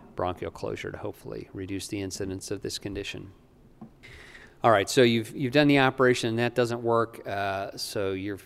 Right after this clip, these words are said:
your drainage has failed and you're gonna have to operate on 'em. So if they're ventilator dependent, you've gotta close the fistula and fill that space with something. If they're not ventilator dependent, you might be able to just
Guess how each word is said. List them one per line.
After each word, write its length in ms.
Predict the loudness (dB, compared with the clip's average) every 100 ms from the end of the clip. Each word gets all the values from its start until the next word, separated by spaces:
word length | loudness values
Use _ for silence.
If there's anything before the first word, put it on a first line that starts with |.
| -16
your 160 | -12 -4
drainage 380 | 2 4 2
has 160 | 0 -6
failed 400 | 0 2 2 0
and 100 | -4
you're 80 | -4
gonna 160 | -4
have 120 | -4 0
to 80 |
operate 340 | 0 2 0 0
on 160 | -2
'em. 120 | -4 -6
So 240 | -4 -4
if 100 | -4
they're 80 | 0
ventilator 460 | 6 8 10 8 6
dependent, 480 | 4 6 6 6 -4
you've 200 | -10 -6
gotta 240 | -2 0 0
close 320 | -2 -4 -4
the 60 |
fistula 560 | -8 -8 -8 -6 -4 -6 -8
and 200 | -14 -14 -20 -4
fill 180 | -2 -2
that 140 | -4
space 320 | -6 -6 -6
with 100 | -8
something. 420 | -2 0 0 -4
If 120 | -4 -6
they're 100 | -6
not 540 | -4 -4 -2 -4 -6
ventilator 380 | -6 -4 -4 -6
dependent, 360 | -8 -10 -10
you 80 | -8
might 240 | -6 -6 -4
be 120 | -4
able 180 | -4 -8
to 140 | -10
just 400 | -6 -4 -6 -12